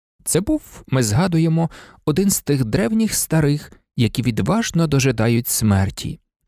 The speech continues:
не хиляться під вагою літ і яких не згинає навіть горе. А втім, останній час дочка його казала:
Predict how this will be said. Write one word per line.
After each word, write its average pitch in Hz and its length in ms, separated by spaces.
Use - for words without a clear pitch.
не 110 180
хиляться 254 480
під - 160
вагою 107 400
літ 160 340
і 127 100
яких 151 420
не 143 100
згинає 180 680
навіть 113 460
горе. 98 520
А 101 120
втім, 294 420
останній 233 500
час 233 420
дочка 147 380
його 175 260
казала: 113 520